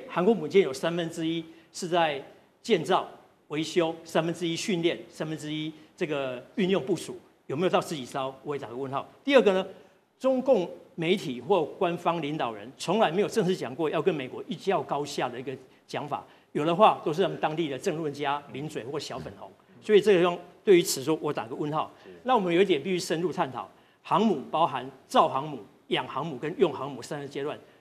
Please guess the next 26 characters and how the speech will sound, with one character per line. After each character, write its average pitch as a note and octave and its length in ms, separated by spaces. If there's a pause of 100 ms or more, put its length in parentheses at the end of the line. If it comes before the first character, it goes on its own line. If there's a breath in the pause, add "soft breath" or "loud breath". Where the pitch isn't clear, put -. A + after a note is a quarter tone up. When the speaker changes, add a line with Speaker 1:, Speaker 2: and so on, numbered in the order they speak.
Speaker 1:
造 B3 180
航 F3+ 160
母 C#3 180
是 C#3+ 60
最 D#3+ 160
简 B2+ 180
单 B2+ 160
的， A#2 80 (300 soft breath)
养 D#3 160
航 D#3 140
母 D3 200
呢， C#3 140 (420 soft breath)
有 D#3+ 140
航 F#3 160
母 F3+ 80
的 D3+ 60
国 D#3 120
家 F3+ 80
太 F3 160
多， C#3 160
后 F3+ 140
来 C3+ 80
不 E3 100
了 C#3 140
了 A#2 160
之。 C3+ 200